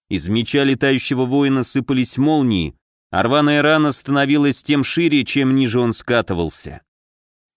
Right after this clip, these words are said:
Полоска здоровья монстра, которую богатыри отлично видели, начала стремительно сокращаться.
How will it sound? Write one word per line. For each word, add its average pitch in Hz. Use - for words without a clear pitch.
Полоска 151
здоровья 151
монстра, 156
которую 143
богатыри 131
отлично 123
видели, 110
начала 147
стремительно 143
сокращаться. -